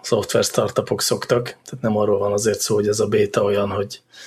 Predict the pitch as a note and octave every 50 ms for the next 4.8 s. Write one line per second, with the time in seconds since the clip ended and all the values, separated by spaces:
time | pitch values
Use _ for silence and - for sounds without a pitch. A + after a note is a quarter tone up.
0 | - - - - - - _ - - - - G3 F#3+ F#3 F#3 - D#3+ C#3+ C3+ C3+
1 | C3+ B2+ B2 B2+ B2 A#2 A2+ A2+ A2+ A2+ G#2+ G#2 G2+ A2+ A#2+ A2 - - B2+ A#2+
2 | A2 A2+ A2 A2 G#2+ G2+ - G#2+ G2+ - - B2+ B2+ - A2 G2+ - - G#2+ G#2
3 | F#2+ - - A#2 G2+ - B2 A2+ A2 A#2+ A2+ A#2 A2 G#2 A2 A2 A2 A2+ G#2 G2+
4 | - - C3+ B2 B2 A#2 A2+ A2 G#2+ G#2+ G2+ - - A2 G2